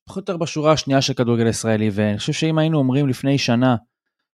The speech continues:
שבכדורגל, שבנבחרת ישראל יש כל כך הרבה מאחורי ערן זהבי, מנור סולומון ודבור,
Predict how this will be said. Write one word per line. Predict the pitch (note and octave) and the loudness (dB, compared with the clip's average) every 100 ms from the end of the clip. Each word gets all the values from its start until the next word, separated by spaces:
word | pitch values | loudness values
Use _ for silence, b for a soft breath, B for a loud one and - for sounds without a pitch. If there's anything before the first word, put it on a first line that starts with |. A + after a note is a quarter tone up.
| _ | _
שבכדורגל, | - - G#2 G#2 A#2 A2+ C3 | -12 -8 -6 -4 -4 -2 -2
שבנבחרת | A#2+ A2 G#2+ G#2+ G#2 - C3+ B2+ | -4 -8 -4 -4 -4 -4 -4 -4
ישראל | - C3 B2+ | -8 -4 0
יש | B2+ - | 0 -2
כל | - - A2+ | -6 -4 -2
כך | C3+ - | -4 -2
הרבה | C3 B2+ | -2 0
מאחורי | C3+ A#2 G#2+ - A#2 D3 C#3 A2 | 2 2 2 -2 2 4 4 2
ערן | A2 A2+ C3 | -4 -2 -2
זהבי, | G#2+ A#2+ B2+ G#2+ G#2 G2 _ | -2 0 0 -2 -8 -12 _
מנור | G#2+ A#2+ B2 | -12 -10 -10
סולומון | - C3 C3 A#2+ A2 F#2+ - _ _ _ _ _ - | -6 -4 -2 -2 -4 -8 -16 _ _ _ _ _ -6
ודבור, | C3 C#3 A#2+ G#2+ E3+ E3 | -2 2 2 6 6 4